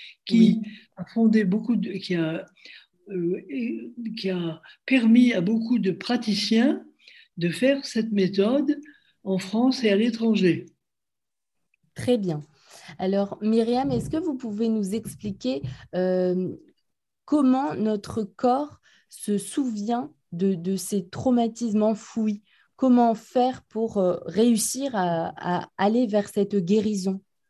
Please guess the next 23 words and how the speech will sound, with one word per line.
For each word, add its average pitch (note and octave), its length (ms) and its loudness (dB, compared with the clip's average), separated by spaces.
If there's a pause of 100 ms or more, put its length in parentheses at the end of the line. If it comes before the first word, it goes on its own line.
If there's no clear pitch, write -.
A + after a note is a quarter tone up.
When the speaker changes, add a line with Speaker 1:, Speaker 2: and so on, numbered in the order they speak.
(340)
Speaker 1:
Voilà. F3 380 -4 (260)
Alors F3+ 220 -6
d'abord, A#3+ 640 2 (340)
je G3+ 320 0
dirais A#3 540 0
la, F#3+ 280 -2 (880)
la F3 160 -8
phrase A#3+ 500 2
de F#3 120 2
Mère G#3 520 2
qui - 140 -4
est E3 40 2
magnifique, A3+ 880 2 (260)
Mère F#3+ 260 2
Echiro G#3+ 420 -2
Aurobindo, E3+ 600 0 (440)
qui A3+ 160 4
dit : « A#3+ 200 6
Le G#3 140 4
corps, C#4+ 640 2 (560)
c'est G3+ 200 -2
des F3+ 140 0
cellules. F3 800 4